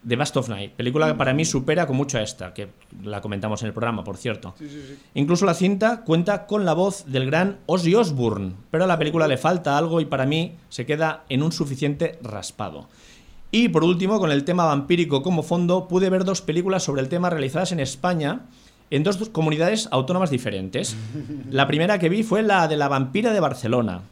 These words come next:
Speaker 1: De esta cinta desca-, destacaría sin duda la producción y la inven-, la ambientación con un ambiente teatral y con un blanco y negro que le dan fuerza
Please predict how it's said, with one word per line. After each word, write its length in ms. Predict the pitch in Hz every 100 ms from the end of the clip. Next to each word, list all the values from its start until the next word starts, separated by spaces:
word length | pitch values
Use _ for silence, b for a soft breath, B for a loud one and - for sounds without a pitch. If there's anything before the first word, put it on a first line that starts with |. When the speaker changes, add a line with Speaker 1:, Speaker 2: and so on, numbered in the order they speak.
| _ -
Speaker 1:
De 160 | 147
esta 160 | 170 185
cinta 260 | 208 226 202
desca-, 240 | - 151 127
destacaría 540 | 135 131 131 135 180
sin 160 | 170 147
duda 220 | 175 202
la 100 | 143
producción 560 | 131 123 - 185 269 - B B B
y 100 | 143
la 100 | 160
inven-, 300 | 175 202 196
la 120 | 139 143
ambientación 520 | 196 214 - 180 185
con 140 | 160
un 100 | 165
ambiente 540 | 165 165 185 190 220 - B B
teatral 520 | - 131 160 185 190 208
y 60 | 147
con 160 | 156
un 80 | 175
blanco 280 | 180 170 156
y 40 |
negro 340 | 151 185 208 208
que 80 |
le 100 | 135
dan 180 | 147 175
fuerza 560 | - 175 185 196 233